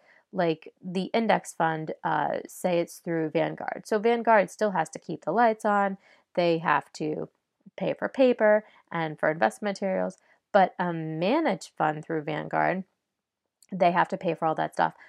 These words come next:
But then they have to pay the salaries of the people who are managing the fund.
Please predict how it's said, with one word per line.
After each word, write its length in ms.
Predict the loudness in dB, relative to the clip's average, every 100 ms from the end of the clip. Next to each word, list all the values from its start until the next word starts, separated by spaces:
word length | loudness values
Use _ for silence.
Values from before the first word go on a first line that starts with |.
| _
But 200 | -10 -2 2
then 220 | 2 2
they 80 | 0
have 180 | -2
to 80 | -4
pay 180 | -6 -4
the 120 | -4
salaries 720 | -8 -8 -2 -2 0 -2 -4 -8
of 140 | -10
the 80 | -10
people 400 | -10 -8 -6 -8
who 140 | -8 -6
are 120 | -6
managing 640 | -4 -4 -2 -4 -6 -8
the 80 | -10
fund. 440 | -8 -8 -8 -16